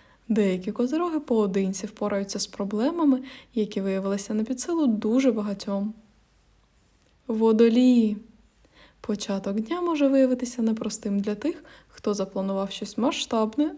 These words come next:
та складне. Справи, з якими ви розраховували впоратися швидко, займуть багато часу. Деякі водолії зіткнуться з труднощами там, де найменше на них чекали,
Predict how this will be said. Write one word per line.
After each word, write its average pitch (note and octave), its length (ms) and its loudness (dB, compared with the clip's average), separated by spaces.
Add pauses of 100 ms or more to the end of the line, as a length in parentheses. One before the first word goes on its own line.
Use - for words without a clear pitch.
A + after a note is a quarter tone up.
та G#3+ 160 -2
складне. G3+ 560 -2 (560)
Справи, C#4+ 540 2
з A3 60 0
якими A#3+ 340 6
ви A3 100 2
розраховували A3 640 2
впоратися G#3+ 580 -2
швидко, - 560 -4 (360)
займуть B3+ 500 4
багато G#3+ 380 -2
часу. G#3 540 -6 (720)
Деякі G3+ 400 2
водолії D4 420 2
зіткнуться A#3 560 2
з A#3 80 -4
труднощами A3 600 0
там, D#4+ 340 -2 (320)
де G#3 220 2
найменше A#3+ 560 4
на C4 100 6
них A3+ 200 4
чекали, A#3 540 0